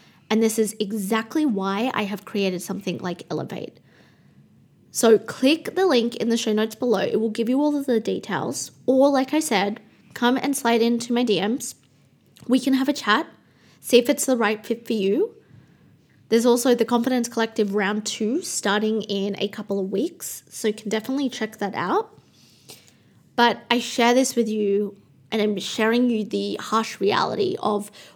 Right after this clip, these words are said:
what I <laughs> experienced for so many years.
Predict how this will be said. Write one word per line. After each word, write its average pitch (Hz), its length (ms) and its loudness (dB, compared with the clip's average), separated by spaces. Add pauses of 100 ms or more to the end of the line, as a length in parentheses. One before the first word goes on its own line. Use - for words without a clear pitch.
what 247 180 2
I 233 160 2
<laughs> 285 120 4
experienced 214 840 -4
for - 120 -6
so 233 640 4
many 214 440 0
years. 226 800 0